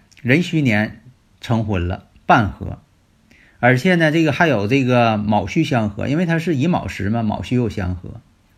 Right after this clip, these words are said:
这种相合情况。如果选择第二年结婚，那么如果是第二年结婚呢，就是戊癸相合，但是有可能说的这个戊癸相合呢，会认识啊比自己大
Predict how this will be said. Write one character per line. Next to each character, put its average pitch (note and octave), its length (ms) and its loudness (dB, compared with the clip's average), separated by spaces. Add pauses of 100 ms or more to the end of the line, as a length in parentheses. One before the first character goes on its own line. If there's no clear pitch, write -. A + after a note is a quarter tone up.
(340)
这 D#3+ 120 2
种 G#2 140 0
相 A2+ 260 0
合 - 200 -8
情 - 200 -10
况。 F#2+ 220 -12 (760)
如 G3 120 2
果 A#3 100 6
选 C3 240 4
择 D#3+ 140 2
第 A3+ 140 2
二 B3+ 180 6
年 A2 180 2
结 G#2 180 0
婚， F#2 200 -4 (1300)
那 F3+ 80 4
么 F3+ 120 6
如 G3+ 120 4
果 F3 140 8
是 F#3 100 -2
第 G#3 140 4
二 A#3 160 8
年 C#3 160 4
结 C#3 180 2
婚 C3 240 0
呢， A#2+ 140 2
就 C3 120 -2
是 C#3 100 -2
戊 F#3 200 0
癸 F#2 160 -8
相 F#2 260 -4
合， F2 240 -12
但 F#3 160 6
是 G3 60 0
有 E3+ 220 6
可 C3 160 0
能 A2 240 -2
说 A#2+ 180 2
的 B2 140 2
这 C#3 100 -2
个 C3 80 -2
戊 E3+ 220 -2
癸 - 40 -8
相 B2 280 0
合 G2 180 -4
呢， A2 120 -2
会 B2 180 0
认 D3 280 2
识 F#2 140 -6
啊 F2 260 -4
比 G2+ 140 -2
自 E3 160 -4
己 G2+ 140 -4
大 - 380 -4